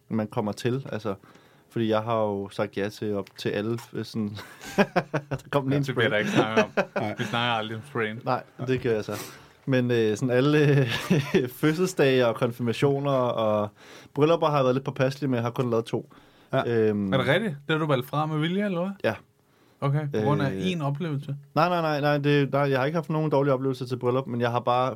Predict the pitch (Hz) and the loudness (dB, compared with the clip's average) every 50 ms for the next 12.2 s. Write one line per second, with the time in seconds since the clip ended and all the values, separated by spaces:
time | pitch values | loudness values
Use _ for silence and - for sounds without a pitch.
0 | - - 120 120 120 113 110 113 113 - 95 - - - 135 139 139 147 131 123 | -8 -8 -6 -4 -4 -4 -4 -4 -6 -6 -6 -6 -4 -4 -4 -2 0 -2 -2 -2
1 | - 131 127 131 127 131 139 139 143 - - 143 127 123 127 123 - _ _ _ | 0 0 0 2 2 2 0 0 -2 -4 0 0 2 0 0 -4 -8 _ _ _
2 | _ _ _ _ _ _ _ - - 120 117 113 - - 113 110 107 107 104 - | _ _ _ _ _ _ _ -6 0 0 0 0 0 0 2 2 2 0 -2 -4
3 | - - 117 113 104 - 135 127 127 - - 143 139 - 127 113 - 107 107 110 | -8 -6 -6 -6 -2 0 0 0 0 -2 -6 -8 -4 -2 -2 -2 -2 -4 -4 -4
4 | 110 107 101 - 95 98 98 - - 113 107 104 104 - - 117 113 110 104 110 | -4 -4 -2 -2 -2 -4 -4 -4 -6 -4 -2 -2 -2 -2 -2 0 0 -2 -2 -4
5 | 104 - 113 107 - - 127 123 127 - 90 - - _ _ _ _ _ _ _ | -8 -6 -6 -6 -4 -4 -4 -2 -2 -2 -4 -4 -6 _ _ _ _ _ _ _
6 | _ _ _ _ _ _ _ _ _ _ - - - - 98 - 90 95 - - | _ _ _ _ _ _ _ _ _ _ -12 -8 -6 -4 -4 -4 -6 -6 -4 -2
7 | 104 101 104 101 - - - - - 104 101 - - - 95 101 92 - - - | -2 0 -2 -2 -4 -12 -18 -10 -6 -6 -6 -6 -6 -6 -6 -6 -6 -8 -8 -8
8 | 104 101 - - 113 113 104 104 101 95 - _ - - - - _ _ _ - | -8 -6 -4 -2 0 0 0 0 -2 -4 -8 _ -20 -20 -20 -20 _ _ _ -10
9 | - 113 110 104 113 110 - - 117 117 120 120 120 123 120 127 139 139 135 120 | -8 -8 -4 -2 -2 -2 -2 -2 -4 -4 -2 -2 0 2 2 2 2 0 0 0
10 | 123 131 139 127 123 117 117 - - - - 117 113 107 104 101 101 - - 123 | 0 0 0 -2 -2 -2 -2 -4 -10 -12 -8 -4 -2 -2 -2 -2 -4 -2 -2 0
11 | 117 113 117 120 120 - - 127 127 143 147 156 160 160 151 _ _ _ _ _ | 0 0 -2 -6 -6 -2 -2 -2 0 0 -2 -2 -4 -6 -8 _ _ _ _ _
12 | - 110 107 | -6 -4 -4